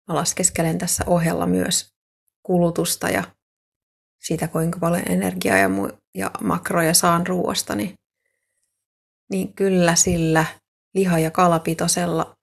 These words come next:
ruokavaliolla, jossa on paljon kasviksia, niin saa huomattavasti paljon helpommin tyydytettyä noi ravintoainetarpeet kuin hiilihydraattipitoisella ruoalla.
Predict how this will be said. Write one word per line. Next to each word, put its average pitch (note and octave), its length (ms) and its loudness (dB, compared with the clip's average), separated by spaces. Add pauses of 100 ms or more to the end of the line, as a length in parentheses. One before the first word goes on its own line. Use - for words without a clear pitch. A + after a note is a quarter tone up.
(380)
ruokavaliolla, F3 880 -2
jossa F3+ 300 -2
on E3 100 -2
paljon E3 340 0
kasviksia, - 640 -4
niin F#3 160 -8 (580)
saa A3+ 280 0
huomattavasti F#3+ 920 0
paljon E3 300 4
helpommin F3 640 -2
tyydytettyä F3+ 800 -4
noi F3+ 240 0 (440)
ravintoainetarpeet F3 1300 -4 (680)
kuin E3+ 300 -2 (160)
hiilihydraattipitoisella - 1300 -6
ruoalla. F#3 500 -2